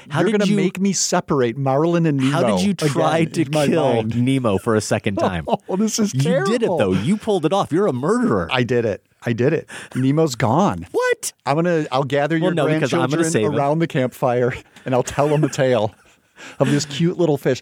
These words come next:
Speaker 2: I can see him
Speaker 1: Uh-huh.
Speaker 2: looking at me with those bug eyes right
Speaker 1: You're a
Speaker 2: now. "What are
Speaker 1: monster.
Speaker 2: you doing?
Speaker 1: No,
Speaker 2: What are you
Speaker 1: Brokeback's
Speaker 2: doing?"
Speaker 1: so good, though.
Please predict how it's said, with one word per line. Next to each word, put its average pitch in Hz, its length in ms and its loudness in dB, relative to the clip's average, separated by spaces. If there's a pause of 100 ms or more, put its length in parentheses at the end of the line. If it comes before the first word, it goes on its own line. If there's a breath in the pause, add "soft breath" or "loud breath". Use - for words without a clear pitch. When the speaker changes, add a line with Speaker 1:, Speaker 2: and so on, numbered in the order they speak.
(160 loud breath)
Speaker 2:
I 156 60 2
can 165 120 0
see 202 180 2
him 165 100 0
Speaker 1:
Uh-huh. 107 120 0
Speaker 2:
looking 156 260 0
at 131 140 2
me 131 120 2
with 123 120 2
those 131 160 2
bug 131 300 0
eyes 123 400 -2
right 123 160 2
Speaker 1:
You're 120 140 2
a - 40 4
Speaker 2:
now. 95 280 0
"What 170 100 0
are 196 80 0
Speaker 1:
monster. - 80 2
Speaker 2:
you 302 100 2
doing? 320 460 0
Speaker 1:
No, 90 120 2
Speaker 2:
What 220 100 0
are - 20 -4
you 175 60 -2
Speaker 1:
Brokeback's 202 300 0
Speaker 2:
doing?" 233 100 -2
Speaker 1:
so 180 300 2
good, 190 240 0
though. 104 280 -2